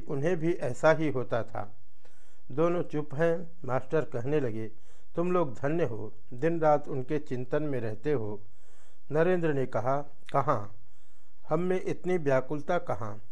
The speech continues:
कि ईश्वर दर्शन न होने के दुख से शरीर त्याग कर सकें।"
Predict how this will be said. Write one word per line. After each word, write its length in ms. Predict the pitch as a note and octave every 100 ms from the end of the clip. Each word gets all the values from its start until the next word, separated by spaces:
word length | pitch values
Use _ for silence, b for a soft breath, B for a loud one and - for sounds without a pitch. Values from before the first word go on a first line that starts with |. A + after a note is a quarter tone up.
| -
कि 100 | C#3
ईश्वर 260 | C3 E3+
दर्शन 440 | E3 B2 A#2+ - D#3
न 120 | B2+
होने 420 | C#3 D#3 C#3+ C#3
के 200 | B2+ C3+
दुख 340 | G#2+ G#2 E3+ -
से 280 | A#2+ A2 G#2 b b b -
शरीर 340 | D3 D#3 F3 E3
त्याग 280 | B2 C#3+ -
कर 100 | A#2
सकें।" 420 | - A2+ G#2 G2+